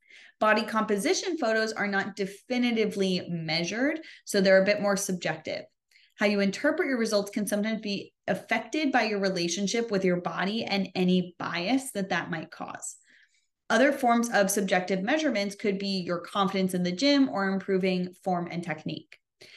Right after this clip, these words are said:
It helps to have a mixture of both and multiple metrics to track in terms of progress, because in some cases, you might improve in one area, but not necessarily another. For instance, if you take time to improve your form,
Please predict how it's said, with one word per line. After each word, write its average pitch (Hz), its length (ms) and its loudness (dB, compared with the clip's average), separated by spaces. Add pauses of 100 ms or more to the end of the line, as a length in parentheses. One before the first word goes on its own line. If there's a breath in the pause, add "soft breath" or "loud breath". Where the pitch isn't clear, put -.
(240 loud breath)
It - 140 0
helps 269 280 2
to 359 120 4
have 320 160 4
a 285 40 4
mixture 208 340 2
of 190 180 2
both 180 340 2
and 190 340 4
multiple 185 460 0
metrics 190 480 -2
to 190 100 -2
track 180 340 -4
in 196 160 -2
terms 185 240 2
of 175 140 -4
progress, 220 400 0
because 254 260 0
in 269 140 4
some 330 200 -2
cases, 294 440 -2 (260 loud breath)
you 285 300 2
might 349 220 2
improve 247 380 2
in 240 140 -2
one 180 220 -4
area, 220 320 -2
but 220 200 -4
not 185 240 2
necessarily 165 640 -2
another. 160 460 -4 (560 soft breath)
For 277 120 6
instance, 247 480 4
if 202 120 2
you 233 180 2
take 311 220 0
time 226 240 2
to 233 100 2
improve 202 320 0
your 175 280 -2
form, 214 500 0